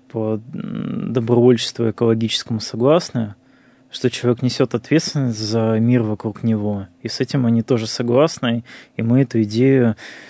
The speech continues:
э, неприменимо к христианству или там еще к чему-то, мы эту идею и так рассказываем, что человек, ты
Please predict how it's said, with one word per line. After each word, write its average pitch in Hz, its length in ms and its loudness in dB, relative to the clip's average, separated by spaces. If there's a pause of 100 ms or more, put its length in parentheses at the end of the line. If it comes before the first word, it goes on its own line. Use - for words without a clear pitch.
(200)
э, 107 480 -2
неприменимо 151 800 6
к - 60 -8
христианству 151 920 0
или 113 180 0
там 110 260 -4
еще 110 240 -4
к - 80 -14
чему-то, 123 440 -2
мы 127 300 0
эту 120 240 -2
идею 117 440 2
и - 20 -4
так 123 260 0
рассказываем, 110 600 -2
что - 180 -12
человек, 147 540 0 (760)
ты 160 440 4